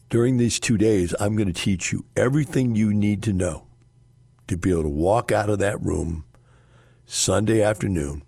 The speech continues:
get up Monday morning, and go get in a deal. That's the way it is. You're gonna learn to locate, evaluate, negotiate, contract, close, and operate these properties.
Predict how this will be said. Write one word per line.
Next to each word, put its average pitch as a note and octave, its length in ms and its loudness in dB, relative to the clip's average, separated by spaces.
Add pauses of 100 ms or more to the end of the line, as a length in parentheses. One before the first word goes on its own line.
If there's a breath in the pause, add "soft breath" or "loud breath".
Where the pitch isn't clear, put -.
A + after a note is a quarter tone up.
(240)
get F#2 220 0
up C2 140 -2
Monday G2 400 0
morning, D#2 420 -2 (420 soft breath)
and E2+ 140 -2
go E2 140 2
get F2 160 -2
in E2 80 -4
a D2+ 40 -2
deal. D2+ 360 -4 (600)
That's F#2+ 280 -4
the G#2 80 0
way B2 180 2
it A#2 80 2
is. - 320 -4 (320 soft breath)
You're G2+ 140 0
gonna F#2+ 120 2
learn E2+ 200 0
to D2+ 80 -4
locate, A2+ 560 0
evaluate, F#2 640 0
negotiate, F2 800 -4
contract, F2+ 640 -4
close, E2 600 -2 (640 loud breath)
and E2+ 200 -4
operate F2+ 560 -2
these E2+ 160 -6
properties. - 680 -6